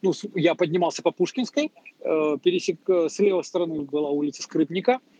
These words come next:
и мне нужно было немножко приподняться кверху. Я остановился, разглядывал новопостроенный Макдональдс, и вдруг я почувствовал, как меня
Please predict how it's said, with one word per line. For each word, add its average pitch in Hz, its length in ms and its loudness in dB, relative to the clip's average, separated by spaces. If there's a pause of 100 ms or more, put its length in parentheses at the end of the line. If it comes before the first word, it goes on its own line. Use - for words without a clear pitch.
и - 80 0
мне 170 180 2
нужно 165 320 2
было 147 300 4 (640)
немножко 180 260 2
приподняться 160 480 2
кверху. 247 380 2
Я 185 160 6
остановился, 214 520 -2 (680)
разглядывал 185 800 2
новопостроенный 170 800 -4
Макдональдс, 220 500 -4
и 214 80 -2
вдруг 170 380 0
я 180 80 2
почувствовал, 202 420 0
как 165 100 -4
меня 190 200 2